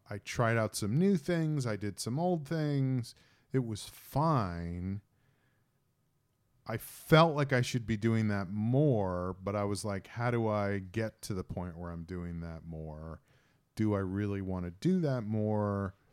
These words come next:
What do I wanna do?" If I was to get back into stand-up, I would have to do open mics for four to six months on a regular basis just to start getting to the point where people were like, "Oh, do you wanna do this show?"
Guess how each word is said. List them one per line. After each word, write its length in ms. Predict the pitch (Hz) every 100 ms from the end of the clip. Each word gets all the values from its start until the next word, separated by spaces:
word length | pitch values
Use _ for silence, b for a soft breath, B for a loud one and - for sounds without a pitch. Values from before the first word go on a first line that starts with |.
| -
What 280 | 101 104 113
do 120 | 113
I 80 | 104
wanna 360 | 98 98 95 92
do?" 800 | 98 135 127 120 117 110 107 - B B B -
If 240 | 190 185
I 100 | 175
was 360 | 139 143 151 139
to 100 | 135
get 140 | 131
back 220 | 120 110
into 180 | 117 110
stand-up, 440 | - - 110 107 101
I 80 |
would 140 | 98 101
have 260 | 104 101 -
to 680 | 104 101 98 98 92 92 90 b b b b b b b - _ -
do 200 | 127 113
open 280 | 117 127 110
mics 420 | 107 120 - -
for 160 | -
four 280 | 110 - 107
to 40 | 104
six 360 | - 110 -
months 420 | 95 98 131 139
on 140 | 104 107
a 60 |
regular 380 | 92 95 98 98
basis 680 | 90 90 110 - 180 170 -
just 340 | - 113 117 -
to 80 | 98
start 420 | - - 101 -
getting 260 | 107 101 104
to 120 | -
the 100 | 98
point 380 | - 101 101 98
where 160 | 98
people 320 | 90 110 101 95
were 100 | 92
like, 240 | 90 90
"Oh, 240 | 180 208 120
do 40 |
you 60 | 104
wanna 140 | 113
do 120 | 117 110
this 160 | 123
show?" 480 | 139 - 170 190 190